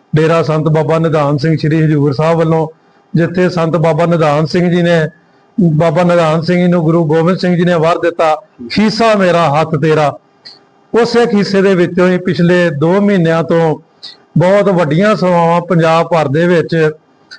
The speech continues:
ਸੰਤ ਬਾਬਾ ਨਰਿੰਦਰ ਸਿੰਘ ਜੀ, ਸੰਤ ਬਾਬਾ ਬਲਵਿੰਦਰ ਸਿੰਘ ਜੀ ਅਤੇ ਸਮੂਹ ਜਥੇਦਾਰ ਸਾਹਿਬ, ਜਿੰਨੇ ਵੀ ਗੁਰਦੁਆਰਾ ਲੰਗਰ ਸਾਹਿਬ ਦੇ ਨਾਲ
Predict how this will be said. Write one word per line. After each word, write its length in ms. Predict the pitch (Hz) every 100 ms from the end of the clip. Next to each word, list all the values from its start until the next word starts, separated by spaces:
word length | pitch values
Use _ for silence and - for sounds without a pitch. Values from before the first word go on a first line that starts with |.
| _ -
ਸੰਤ 280 | 165 160
ਬਾਬਾ 280 | 156 170 160
ਨਰਿੰਦਰ 400 | 165 156 156 170
ਸਿੰਘ 280 | - 170 160
ਜੀ, 160 | 170 156
ਸੰਤ 220 | 160 151
ਬਾਬਾ 300 | 156 156 165
ਬਲਵਿੰਦਰ 460 | 156 151 151 160
ਸਿੰਘ 220 | - 170 175
ਜੀ 200 | 170 156 _ _ -
ਅਤੇ 240 | 185 190
ਸਮੂਹ 460 | 180 170 180 214 214
ਜਥੇਦਾਰ 580 | 156 170 170 170 170 165
ਸਾਹਿਬ, 380 | - 170 175 170 _ _ -
ਜਿੰਨੇ 320 | 147 185 208
ਵੀ 200 | 202 190
ਗੁਰਦੁਆਰਾ 400 | 175 165 165 170
ਲੰਗਰ 300 | 165 160 156
ਸਾਹਿਬ 320 | 147 165 160 156
ਦੇ 60 |
ਨਾਲ 300 | 160 156 151